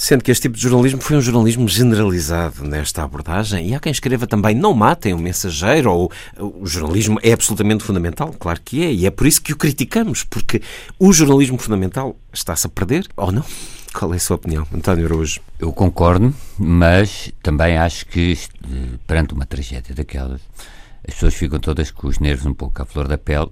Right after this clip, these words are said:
Speaker 2: e procuram muito culpados, seja na classe política, seja no jornalismo. Portanto, há sempre,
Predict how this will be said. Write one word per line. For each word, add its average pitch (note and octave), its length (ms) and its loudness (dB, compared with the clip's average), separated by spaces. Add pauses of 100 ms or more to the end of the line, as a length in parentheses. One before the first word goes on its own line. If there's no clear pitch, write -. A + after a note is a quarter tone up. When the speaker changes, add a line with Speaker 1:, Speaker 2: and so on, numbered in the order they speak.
(140)
Speaker 2:
e D2+ 80 -6
procuram D#2 480 6
muito D#2+ 380 2
culpados, E2 560 0
seja D2+ 480 -4
na C2+ 120 -2
classe C#2+ 360 -6
política, D#2 680 -2
seja C#2+ 640 -4
no C#2 320 -2
jornalismo. D2 440 0
Portanto, - 360 -2
há F#2 80 2
sempre, A2 400 0